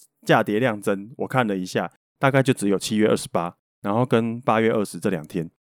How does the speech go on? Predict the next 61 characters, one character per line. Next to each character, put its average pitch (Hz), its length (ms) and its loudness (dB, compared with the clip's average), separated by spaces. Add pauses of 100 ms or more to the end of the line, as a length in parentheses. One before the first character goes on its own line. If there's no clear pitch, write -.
(340)
我 120 80 0
记 190 140 2
得 120 140 6
啊， 110 80 4
七， 147 200 -2
那 151 120 2
个 123 200 6
八 135 200 6
月 143 80 6
二 135 120 8
十 110 120 -4
那 117 120 2
一 117 40 0
天 117 100 0
的 104 80 0
下 95 180 0
杀， 90 360 -6
哦， 90 120 -2
我 87 140 0
有 92 80 0
听 113 220 -4
股 98 160 2
癌， 80 220 -2
股 92 180 -2
癌 92 100 4
有 95 140 0
说 101 280 0 (120)
他 123 100 -2
出 127 160 -2
现， 120 220 0
他 120 100 0
觉 117 100 0
得 101 80 2
出 117 140 -2
现 113 160 -2
了 101 80 2
一 - 20 -4
个 104 80 0
这 107 120 -4
样 104 120 -2
像 107 220 -4
样 98 140 -4
的 92 40 -6
下 87 220 -6
杀 87 180 -8
之 - 140 -14
后， 82 220 -8 (300)
我 113 100 -4
们 120 100 -2
就 147 80 0
可 135 80 2
以 - 20 2
把 95 140 0
这 127 80 -2
个 117 80 -4
下 104 220 0
杀 101 120 -2
的 95 80 0
最 104 160 2
低 95 200 -4
点， - 160 -4